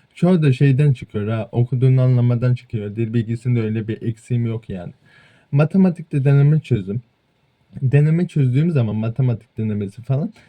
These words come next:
Bunda dinlenme, daha çok dinleniyorum. Ama bu dinlenme değil abi. Mesela çözdüm bir saat yirmi dakikada, tamam mı? Sonra uğraşıyorum çözemediğimi. Saati durduruyorum.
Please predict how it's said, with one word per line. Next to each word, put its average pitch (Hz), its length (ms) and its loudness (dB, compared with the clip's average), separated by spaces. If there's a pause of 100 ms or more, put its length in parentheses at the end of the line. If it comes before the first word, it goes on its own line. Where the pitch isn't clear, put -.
(260)
Bunda 190 360 2 (120)
dinlenme, 165 640 4
daha 160 220 4
çok - 260 0
dinleniyorum. 110 560 0 (320)
Ama 190 320 2
bu 151 160 4
dinlenme 151 500 4
değil 117 320 6
abi. 92 120 -10
Mesela 131 520 2 (280)
çözdüm 127 580 4
bir 127 180 4
saat 127 340 2
yirmi 127 340 4
dakikada, 101 360 -8
tamam 131 280 0
mı? 127 120 0 (280)
Sonra 190 380 2
uğraşıyorum 160 760 4
çözemediğimi. 120 800 2 (200)
Saati 135 480 2
durduruyorum. 160 720 0